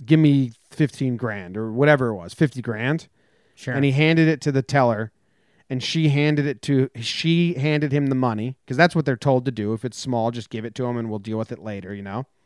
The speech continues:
Speaker 2: Right.
Speaker 1: He walked out with the money, and he posted on Instagram right away,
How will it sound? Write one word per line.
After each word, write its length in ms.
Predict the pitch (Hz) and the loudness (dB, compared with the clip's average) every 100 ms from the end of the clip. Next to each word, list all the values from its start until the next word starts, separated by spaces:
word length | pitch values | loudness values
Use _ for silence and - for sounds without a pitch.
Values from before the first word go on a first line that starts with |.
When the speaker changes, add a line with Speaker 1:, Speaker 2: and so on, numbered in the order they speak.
| 120 | -16
Speaker 2:
Right. 260 | 113 107 _ _ - _ _ _ _ - | -14 -14 _ _ -20 _ _ _ _ 0
Speaker 1:
He 160 | 165 | 4
walked 460 | 180 165 175 175 165 | 6 8 8 6 4
out 340 | 143 151 - | 6 4 2
with 220 | 147 156 | -2 0
the 80 | 175 | 2
money, 400 | 160 127 127 151 _ _ _ - | 2 2 0 -4 _ _ _ -8
and 80 | 143 | -4
he 80 | 135 | 0
posted 400 | 143 160 - 165 | 2 2 2 0
on 100 | 151 | 2
Instagram 480 | 156 - 151 143 135 | 2 -2 0 2 4
right 180 | 143 | 4
away, 380 | 135 143 135 120 | 6 6 6 2